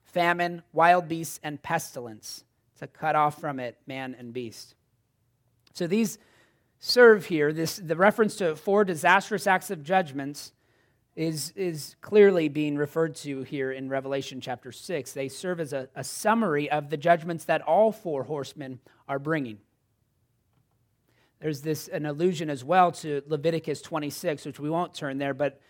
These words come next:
but there you find four warnings of judgment that are given against Israel if they fall into idolatry. And part of the purpose of these types of,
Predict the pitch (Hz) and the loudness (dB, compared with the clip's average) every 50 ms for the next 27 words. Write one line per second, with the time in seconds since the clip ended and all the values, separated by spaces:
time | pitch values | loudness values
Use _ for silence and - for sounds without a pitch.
0 | _ _ _ _ _ - 160 151 147 185 208 220 214 196 180 170 - - 175 170 | _ _ _ _ _ -6 -6 -2 2 4 6 6 6 4 2 0 4 4 4 4
1 | 165 156 147 - - 214 202 208 208 208 208 - 170 151 151 165 185 196 208 196 | 4 0 -4 0 4 6 8 8 8 6 4 2 -2 -4 0 2 2 4 4 2
2 | 185 180 170 151 170 175 151 143 151 185 190 185 156 151 139 139 151 143 143 143 | 0 -2 -2 -4 -4 -6 -4 2 4 4 4 4 2 -2 -4 -2 -2 -2 -2 -2
3 | 143 170 185 180 175 160 147 143 135 123 _ _ _ _ _ _ _ _ _ - | -2 -2 -2 -2 -2 -2 -2 -4 -6 -8 _ _ _ _ _ _ _ _ _ -10
4 | 135 127 156 160 160 151 - - 151 160 160 139 151 147 127 120 110 104 - _ | -6 -4 -2 -2 -4 -4 -8 -8 -8 -8 -8 -6 -4 -4 -4 -4 -6 -8 -12 _
5 | _ _ _ _ _ _ _ _ _ _ _ - - 151 - - 147 139 - - | _ _ _ _ _ _ _ _ _ _ _ -6 -6 -4 -2 -2 -2 0 2 4
6 | 147 147 147 151 147 143 - 147 143 139 131 143 139 143 143 131 - - 123 107 | 4 4 4 2 0 -2 -2 -2 -2 0 2 2 2 0 0 -2 -6 -10 -10 -10
7 | 101 - _ _ _ _ _ _ _ _ - 143 139 175 202 233 247 233 185 175 | -12 -14 _ _ _ _ _ _ _ _ -12 -4 4 6 8 8 8 8 6 4
8 | 170 156 147 - - - - 247 254 247 247 190 - - 170 147 147 156 156 143 | 4 2 2 0 0 4 6 6 6 8 4 0 0 -2 -8 -6 -4 -4 -4 -4
9 | - - - - 208 220 226 208 - - 160 147 131 - | -6 -6 -6 -4 -4 -4 -4 -6 -8 -8 -8 -8 -8 -10